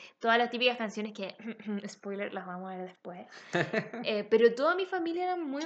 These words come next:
Speaker 1: somos muy como bailarines.
Speaker 2: Mm.
Speaker 1: El Tomás, ponte tú, era muy pintamono, entonces bailábamos ahí, eh, eh, hacíamos coreografía. Estaba
Speaker 2: Sí.
Speaker 1: Mecano en esa época cuando nosotros éramos chicos, entonces eso también ayudó harto.
Speaker 2: Bueno, ahí vamos a ver algunas canciones, creo que
Speaker 1: Y que aparte yo siento que si no hubiese estado como Mecano y esas cosas,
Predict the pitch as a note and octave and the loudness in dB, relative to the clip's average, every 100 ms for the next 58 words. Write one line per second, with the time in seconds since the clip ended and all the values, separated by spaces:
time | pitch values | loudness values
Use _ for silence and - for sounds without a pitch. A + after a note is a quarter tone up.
0 | D#4 - E4 E4 D4 D#4+ E4+ E4+ F#4 F#4 | -8 -10 -10 -8 -6 -6 -6 -6 -4 -2
1 | F#4 F#4 F4+ F4 A#3+ D4 D4+ D4+ C#4 D#4+ | 0 0 0 -4 -4 -2 0 -2 -4 -4
2 | D#4 A#3 G#3+ G#3 - G#3 G#3+ G#3+ B3+ A#3 | -4 -4 -4 -8 -4 -2 -2 -4 -8 -6
3 | A3 A#3+ A#3 A#3 C#4+ C#4+ A#3 A3+ C#4 G3 | -2 -2 -2 -4 -6 -4 -4 -2 -4 -6
4 | G#3+ A3 A3+ A3+ - - - G3 G#3+ A#3+ | -8 -6 -6 -8 -18 -20 -4 0 2 2
5 | A#3 A3 A3+ G#3+ G#3+ C#4+ C4+ - - C#4+ | 2 0 0 0 -2 -8 -10 -16 -10 -4
6 | A#3 A3+ A3 A3 G#3 F#3 F#3 A#3+ B3 B3 | -4 -4 -6 -4 -4 -4 -4 -6 -6 -2
7 | A#3+ A3 A3+ - B3 C#4 B3+ A3+ A3+ A#3+ | -2 -2 -6 -2 4 4 4 2 2 2
8 | A#3 A#3 A#3+ A#3+ A#3+ A#3 A#3 A3 A3+ A#3 | 0 -2 0 0 0 0 -2 -4 -4 -4
9 | G#3+ G#3 - A#3+ F3+ F3 G3+ A3 A3+ D4+ | -4 -8 -10 -8 -8 -8 -8 -6 -6 -4
10 | A#3+ A3+ A#3 G#3+ G3+ G3 F#3+ - - _ | -2 0 0 2 4 4 0 -8 -14 _
11 | - B2 G#2 A2 B2 B2+ C#3 D3 C3+ C#3 | -4 0 2 2 2 0 0 -2 -2 -4
12 | - A2 A#2+ A#2+ A#2+ C3+ C3 C3 C3 B3 | -4 -10 -6 -6 -6 -8 -8 -10 -10 0
13 | C4 D4 E4+ E4 - D#4+ E4 D#4+ C#4 C4 | 4 4 4 0 -2 -4 -2 -4 -4 -4
14 | D#4 E4+ E4 D#4 D#4+ E4+ D#4 B3 G#3 G3 | -4 -4 4 4 4 0 -2 -2 0 0
15 | A#3 C4 C#4+ C4 - C4+ C#4+ F4 | 0 -4 -6 -10 -6 -6 -4 -2